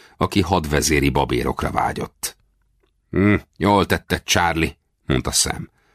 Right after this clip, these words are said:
„Ostoba fickó. Parancsolni akart, ahelyett, hogy kérve kért volna téged, vállald el a védelem megszervezését. Majd meglátjuk, hogyan boldogul nélküled.”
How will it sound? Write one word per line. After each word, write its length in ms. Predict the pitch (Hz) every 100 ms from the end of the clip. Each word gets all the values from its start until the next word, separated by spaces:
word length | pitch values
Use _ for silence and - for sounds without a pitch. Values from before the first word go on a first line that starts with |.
| _ _
„Ostoba 460 | - 170 - 147 123
fickó. 560 | 113 98 - 98 80 _ _ _ _ _ _ _
Parancsolni 760 | - 285 285 277 - 175 156 147
akart, 440 | 131 117 107 101
ahelyett, 360 | - 135 120 117
hogy 180 | 107 -
kérve 420 | 214 254 170 120
kért 320 | - 180 156
volna 280 | 113 104 92
téged, 340 | - 90 92
vállald 460 | 110 175 185 147 117
el 100 | 120
a 60 | 117
védelem 400 | 147 127 113 107
megszervezését. 920 | 139 - 131 107 90 80 73 78 - - - _ _
Majd 300 | 330 320 262
meglátjuk, 600 | 156 120 107 85 - -
hogyan 340 | - 107 92 78
boldogul 480 | 76 69 67 62
nélküled.” 680 | - - - - - -